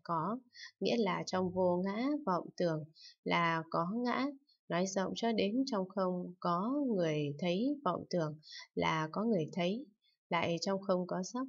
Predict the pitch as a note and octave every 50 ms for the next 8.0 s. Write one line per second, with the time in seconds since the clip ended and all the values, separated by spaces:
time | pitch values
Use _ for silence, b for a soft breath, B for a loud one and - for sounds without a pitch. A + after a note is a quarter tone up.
0 | B3+ - F#3+ E3+ - - - E3+ E3 D3+ C#3 D3 D#3+ F3 F3+ - C4 C4+ C#4+ C#4
1 | B B B B B - - F3+ F3 F3 - G3 F3+ F3 F3 F#3 G3+ G3 - A3+
2 | G3 - - - - F3 E3 D#3 D#3 D3+ D#3 F3+ D#3+ D3+ D3+ D3+ D3+ - B3 C4+
3 | C4+ C4+ - - F3 E3 - - F3 E3+ D#3 D3 D3 D3+ E3+ E3+ F3+ G#3+ A#3 A#3
4 | - G#3 F3+ - - - E3+ D#3 C#3+ D3+ D#3+ D#3+ D3+ D3+ - A3 B3 B3+ A#3+ B
5 | B B B B B B F3 E3 E3+ E3+ - G3+ F#3 G3 G3+ - G#3+ G#3+ G#3 F#3+
6 | F3 F3 F3 G3 A#3+ C#4 C#4+ C#4 - - G#3 F#3 F#3 F#3 F3+ - G3+ F#3+ F3+ F3
7 | E3+ - E3 E3+ F3 F3 F3 E3+ F3 F3+ F3 E3+ E3+ F3 E3+ E3 E3+ E3 -